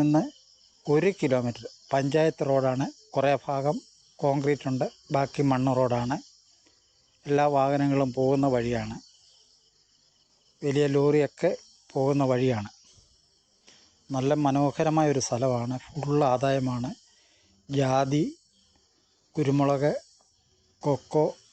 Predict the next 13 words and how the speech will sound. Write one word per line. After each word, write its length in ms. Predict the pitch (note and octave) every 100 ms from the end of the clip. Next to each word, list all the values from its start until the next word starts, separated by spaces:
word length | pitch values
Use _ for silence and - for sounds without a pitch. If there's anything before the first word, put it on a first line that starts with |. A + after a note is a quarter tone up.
| _ _ - - _ _ -
കവുങ്ങ്, 440 | C3+ C3+ C#3+ D3 F3 C4+ _ _ _ _ _ _ _
തെങ്ങ്, 340 | C#3 C3 C#3 C3+ - _ _ - _ _ _ _ _
പ്ലാവ്, 440 | C#3 C#3 C#3 C#3+ D3 C3+
മാവ്, 280 | B2+ B2+ B2 - _ _ _ _ _ _ _ _ _ _ _ _
എല്ലാ 500 | E3 C#3+ F3 G3 G3+ F3+
ഐറ്റങ്ങളും 380 | D3+ E3 D3 D3 A#2+
ഉണ്ട്. 180 | G#2 - _ _ - _ _ _ _ _ _ _ _ _ _ _ _ _ _ _
ആറ് 340 | C#3+ C#3+ C#3+ C#3+
ഏക്കർ 240 | C#3 - D#3+ C#4 - C3+
എൺപത് 340 | D3 D3+ D#3 -
സെന്റ് 260 | C#3+ C#3 D3+
പറമ്പ്. 280 | B2 A2 A2 - _ - - - - _ _ _ _ _ _ _ _ _ _ _ _
ഇത് 240 | D3 C#3+